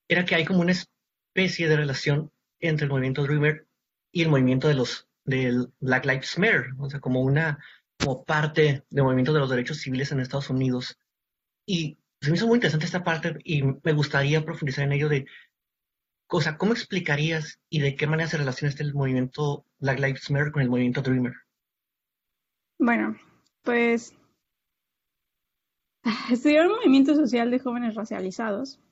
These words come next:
Speaker 1: ¿Mm?
Speaker 2: indocumentados, me llevó a acercarme a otras luchas, como el de el Black Lives Matter. Y, pues, creo que estaría bueno que en algún momento alguna compañera o compañero afrodescendiente hablara de estos temas,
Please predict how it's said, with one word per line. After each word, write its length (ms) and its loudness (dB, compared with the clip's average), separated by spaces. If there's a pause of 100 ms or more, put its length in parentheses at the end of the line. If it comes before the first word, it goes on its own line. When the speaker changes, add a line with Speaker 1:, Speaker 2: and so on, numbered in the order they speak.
(380)
Speaker 1:
¿Mm? 140 0 (120)
Speaker 2:
indocumentados, 840 -4
me 140 -4
llevó 180 -2
a 40 -2
acercarme 580 -6
a 140 -6
otras 340 -6
luchas, 440 -4 (380)
como 340 -4
el 140 -6
de 560 -6 (500)
el 120 -4
Black 220 -4
Lives 160 -4
Matter. 320 -4 (920)
Y, 260 0
pues, 240 -8
creo 200 0
que 60 0
estaría 340 0
bueno 300 -2
que 80 -8
en 100 -6
algún 320 -4
momento 640 2 (180)
alguna 380 -6
compañera 580 -2
o 60 -10
compañero 500 -6
afrodescendiente 920 -6
hablara 380 -4
de 60 -4
estos 320 -8
temas, 400 -6